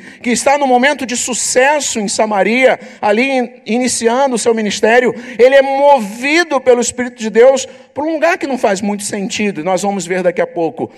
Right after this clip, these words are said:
mas ele vai. Ele simplesmente segue, ele simplesmente obedece. Talvez com uma pergunta: "Por que sair daqui?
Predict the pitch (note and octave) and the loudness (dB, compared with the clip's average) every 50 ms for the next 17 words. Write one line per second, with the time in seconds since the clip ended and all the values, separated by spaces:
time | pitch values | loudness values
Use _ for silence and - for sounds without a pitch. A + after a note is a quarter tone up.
0 | - _ _ - A3+ A3+ A3 A#3+ A#3+ A#3+ F#3+ F3 D#3+ C3+ A#2+ A2+ A2 - _ _ | -20 _ _ -6 -6 -2 0 0 0 0 -2 -2 -2 -4 -4 -6 -10 -12 _ _
1 | _ _ _ - A3 A3+ A#3+ - - B3+ A#3 A#3+ A3 F#3+ G#3+ A3 A3+ G#3+ - - | _ _ _ -4 -4 -4 -2 -4 -4 -4 -4 -4 -4 -4 -4 -4 -4 -4 -6 -8
2 | - - - G3+ F#3+ F#3+ F#3+ E3+ D3 A#2 - - - - - F3+ F#3 F3+ - A3 | -6 -4 -2 0 0 0 0 -2 -6 -10 -12 -14 -16 -12 -10 -8 -6 -6 -4 -6
3 | G3+ - G3+ E3+ E3 F#3 F#3+ G3 F#3+ - F#3 F3+ F3 E3+ D#3+ D#3+ E3 E3 E3+ E3+ | -6 -4 -6 -6 -6 -6 -6 -6 -4 -6 -6 -4 -2 -2 0 2 2 0 0 -2
4 | - - - - _ - - _ - B3+ B3+ C#4 D#4 D4+ - - D4+ D4 D4 C#4+ | -6 -8 -10 -12 _ -20 -8 _ 2 2 2 2 0 -2 -4 -4 -4 -4 -4 -2
5 | - C#4 C4 B3 G#3+ G#3 B3+ C4+ C4 C4 - - - - D4 - - - D4+ D#4+ | -2 0 0 0 2 2 0 -2 -2 -2 -4 -4 -2 -4 -4 -4 -6 -4 -2 -2
6 | E4+ E4+ - - - F#3 F3 F3+ F3 E3+ E3 D#3 - - - D#3+ D3 - - | -2 -2 -2 0 0 0 0 0 0 0 -2 -2 -4 -4 -8 -10 -10 -10 -12